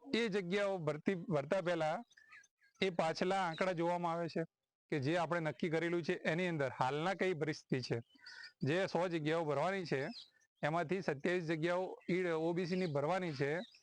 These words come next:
તો already હાલ પંદર જગ્યાઓ ઓ બી સી વાળા છે, એટલે કે એટલું એમનું ભરાયેલું છે. તો નવી ભરતીમાં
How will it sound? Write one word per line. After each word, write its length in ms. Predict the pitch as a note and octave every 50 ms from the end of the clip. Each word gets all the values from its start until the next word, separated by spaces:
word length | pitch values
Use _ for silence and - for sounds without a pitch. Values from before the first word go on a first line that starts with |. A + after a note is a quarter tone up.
| - - - - _ _ -
તો 140 | F3 E3+ -
already 500 | F3+ E3+ F3 F#3 F#3+ F#3+ F#3+ G3+ G#3 G3
હાલ 480 | D3+ B2 B2+ C#3 E3+ F#3 E3+ E3 E3+ G3+ - - - - _ _ _ _ - - - - - - - - - - -
પંદર 320 | E3+ E3+ F3+ F3 G3 F#3+
જગ્યાઓ 360 | E3 E3+ E3 D#3+ F3+ F3+ F3+
ઓ 340 | F#3 F#3 F3+ - - E3+ D#3
બી 140 | D#3 F3+ E3+
સી 160 | - F#3 F3
વાળા 240 | E3 D3+ D3 D#3 E3+
છે, 360 | D#3 - - F#3+ F3+ E3+ C#3 A#2+ A#2 - _ - _ - - - - - - _ _ _ _ _ - - - - - - - - - - - - - _ _ _ -
એટલે 180 | D3 C#3+ D#3 D3+
કે 260 | C#3+ F3+ F#3 F3 E3
એટલું 260 | C#3+ D#3+ E3 F#3+ F#3
એમનું 200 | E3+ D#3+ E3 F3
ભરાયેલું 380 | E3+ F#3+ G3 F#3+ E3+ D#3+ D3+ C3
છે. 160 | C3+ B2 B2
તો 120 | C#3+ D#3
નવી 220 | C#3 C#3 D3 E3+ F#3
ભરતીમાં 600 | D#3 D#3 D#3 D#3 D#3+ F3+ F3+ F3 E3+ E3+ F#3